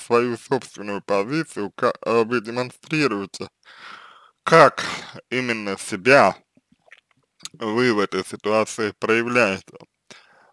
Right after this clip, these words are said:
Вот. А, поездка к мужчине в другую страну,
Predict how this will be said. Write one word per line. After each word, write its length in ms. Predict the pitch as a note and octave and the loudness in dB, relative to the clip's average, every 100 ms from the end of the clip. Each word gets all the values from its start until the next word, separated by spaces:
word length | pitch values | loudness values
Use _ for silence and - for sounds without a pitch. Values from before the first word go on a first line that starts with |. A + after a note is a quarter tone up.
| - | -10
Вот. 480 | A#2+ C3 A2 - - _ _ - _ - _ _ _ _ - | 0 2 2 0 -8 _ _ -20 _ -20 _ _ _ _ 0
А, 720 | - B2 A#2 A#2+ A#2 A#2 A#2 G#2 F#2 - - - | 6 10 12 12 12 12 10 6 -4 -20 -8 4
поездка 580 | A2+ D#3+ A3 - - G2+ | 6 6 2 2 0 0
к 80 | |
мужчине 640 | A#2+ C3 - - F3 C3+ A2 | -4 -8 -6 -4 -4 -2 -2
в 1040 | G2+ G2+ G2+ A#2 C3 B2 A2 G2+ G2 C#2 | -2 -4 -4 2 6 6 6 4 2 -4
другую 500 | G2+ B2 A#2 A#2+ C3 | -6 -6 -4 -4 -6
страну, 640 | B2 - A#2 A#2+ F3 C3 G#2 | -8 -2 0 0 -2 -4 -6